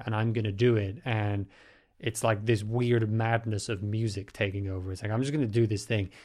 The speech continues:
And no one would ever advise that you do this thing, but I'm gonna do it. And I've got this singular vision for it. And I don't know where it's gonna go when I start off with. I just have this vague thing of, "I'm gonna make music, and then I'm gonna follow it." And they end up creating this whole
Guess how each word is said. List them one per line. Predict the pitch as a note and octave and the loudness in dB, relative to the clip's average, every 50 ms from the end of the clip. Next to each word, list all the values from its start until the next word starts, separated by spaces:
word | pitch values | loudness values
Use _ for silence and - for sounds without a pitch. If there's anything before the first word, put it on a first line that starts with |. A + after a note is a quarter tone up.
| - - | -14 -6
And | - A#2 C3 D#3 | -2 2 2 4
no | F3 F#3+ | 4 4
one | F3+ E3+ D#3+ D3+ | 4 2 2 2
would | D3+ - - - | 0 -2 0 0
ever | D#3+ D3+ D3 C3 C3 B2+ | 2 2 4 4 4 2
advise | B2 A2+ A2+ B2 A#2 G#2+ G2 F#2 F2+ | 2 4 4 4 4 4 2 0 -2
that | G#2+ G#2+ A2 | -4 -4 -4
you | G#2+ G#2+ | -4 -6
do | G2+ - A#2 A2 G#2 | -2 0 0 0 2
this | G#2 G#2 F#2+ - | 0 -2 -4 -4
thing, | - A#2 G#2 G2 F#2 F2+ - - - - - _ _ _ _ _ | -4 -4 -2 -2 -6 -8 -12 -18 -20 -20 -20 _ _ _ _ _
but | - A2+ | 4 4
I'm | A#2+ B2 C3 C3 | 6 6 6 4
gonna | B2+ A#2+ A#2 | 2 2 0
do | G#2 G#2 - - C#3 C3 | -2 0 2 4 6 6
it. | A#2 G#2 G#2 G#2 - - - _ _ _ _ _ _ _ - | 6 4 2 -2 -4 -8 -16 _ _ _ _ _ _ _ -2
And | - A#2 A2+ G#2+ G#2 G#2 G#2 | 0 0 2 2 2 0 0
I've | G#2 G#2 G2+ | 0 0 2
got | B2 A#2 G2+ | 2 2 2
this | - A2 G2 | 2 0 0
singular | - - D3+ D3 C#3 B2+ C3 B2 A#2 | 0 2 4 4 4 4 4 2 2
vision | A2 G#2 C3 C3 G#2+ A#2+ A#2 G2+ | 4 4 4 4 4 2 0 -2
for | - - G#2 G2+ G2 F#2+ | -4 -6 -6 -4 -4 -4
it. | F#2+ G#2 - - - - _ _ _ _ | -4 -6 -8 -12 -20 -20 _ _ _ _
And | - A2+ A2 | -2 0 2
I | A2 | 4
don't | G#2+ A#2+ C3+ D#3 | 4 4 4 4
know | D#3+ C3+ | 4 2
where | C3 C3+ D3 C#3+ | 4 4 6 4
it's | C3+ C3+ - | 4 2 0
gonna | - C3+ B2 | -2 -2 0
go | A2+ - C#3 C3 A#2+ | 4 4 6 6 6
when | A2 G#2 G#2 | 4 2 -2
I | G2+ G2+ | -4 -6
start | - - - A#2 A2 | -4 0 0 2 2
off | A#2 A2+ A2+ - - | 2 0 -2 -2 -4
with. | G#2+ G2 | -6 -4
I | G2 G2 | -4 -4
just | G2 A2+ G2+ - | -6 -4 -2 0
have | A#2 G2+ | 0 0
this | G#2+ G2+ | -2 -4
vague | G2 G#2 A#2+ B2 B2+ A#2+ - | 0 2 4 4 4 2 0
thing | - B2 A2+ A2 | -2 -2 -2 -2
of, | G#2+ | 0
"I'm | G#2+ A2 A2 | 0 0 0
gonna | A2 G#2+ | 0 -2
make | G#2+ G#2+ G#2+ G#2 - | -2 -2 -2 -2 -2
music, | A#2 A2+ G2+ G2+ G2 G2 - | -2 -2 -2 -2 -6 -6 -4
and | - G#2+ G#2+ | -4 -2 -2
then | G#2+ | -2
I'm | A2 | -2
gonna | A2 G#2+ G2 | -2 -4 -6
follow | - - - D3 C#3 B2+ G#2+ G2+ | -2 2 4 4 4 4 2 0
it." | G2 G2 - - - - - - - | -2 -4 -4 -8 -14 -20 -12 -4 0
And | A#2 A#2 | 2 4
they | A#2 | 4
end | A#2 A#2+ A#2 | 4 4 2
up | A#2 A#2 A#2 | 2 0 -2
creating | - - C3+ C3 B2+ B2+ C3 B2 A#2 | -4 0 2 2 2 2 0 -2 -4
this | A2 - | -4 -2
whole | - A#2 A#2 A#2+ A#2+ A#2 A2+ | 0 2 2 4 4 4 2